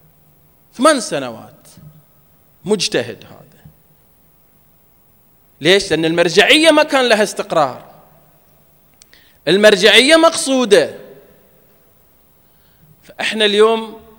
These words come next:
أمام نقلة، طبعًا الحديث راح أسترسل فيه إن شاء الله حول ال-، الحوزة، وأتنقل فيها مرور بهالخط ال-، النوراني الرفيع،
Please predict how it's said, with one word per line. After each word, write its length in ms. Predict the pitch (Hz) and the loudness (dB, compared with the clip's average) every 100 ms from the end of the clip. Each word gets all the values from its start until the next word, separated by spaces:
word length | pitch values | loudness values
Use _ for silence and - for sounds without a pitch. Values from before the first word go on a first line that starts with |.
| - | -4
أمام 360 | 165 202 196 175 | 0 2 2 2
نقلة، 560 | 220 220 220 220 233 - - - - - _ _ _ _ _ | 0 2 4 4 2 -8 -20 -20 -20 -20 _ _ _ _ _
طبعًا 200 | 160 156 | 0 0
الحديث 460 | 160 170 190 196 185 | 0 -2 -2 -4 -4
راح 240 | 165 - - | -6 -8 -12
أسترسل 520 | 143 - 202 190 185 | -12 -2 -2 0 -6
فيه 200 | 196 202 | -4 -6
إن 80 | 190 | -4
شاء 260 | 190 175 160 | -4 -4 -4
الله 400 | 156 160 196 202 - - _ _ _ _ _ _ _ _ _ _ _ _ _ | -4 -4 -4 -8 -18 -20 _ _ _ _ _ _ _ _ _ _ _ _ _
حول 320 | - 180 185 | -2 0 4
ال-، 400 | 180 160 143 - | 2 2 -4 -8
الحوزة، 520 | 131 151 185 190 175 190 | -8 -2 2 2 2 2
وأتنقل 1300 | 170 147 113 98 - - _ - 147 196 196 202 180 | 0 -4 -10 -14 -20 -20 _ -12 -6 -6 -2 -2 -2
فيها 340 | 214 208 202 | -2 -2 -2
مرور 460 | 185 170 208 214 202 | -2 -4 -2 -4 -6
بهالخط 960 | 165 196 202 185 180 - 240 240 - | -4 -4 -2 -4 -4 -6 -8 -8 -10
ال-، 280 | 214 202 190 - - _ _ _ _ | -8 -8 -10 -16 -20 _ _ _ _
النوراني 880 | 165 170 170 170 196 190 190 185 180 | -6 -4 -2 0 0 -2 -2 -2 0
الرفيع، 760 | 180 165 160 165 160 135 113 | 0 -2 -6 -4 -4 -4 -6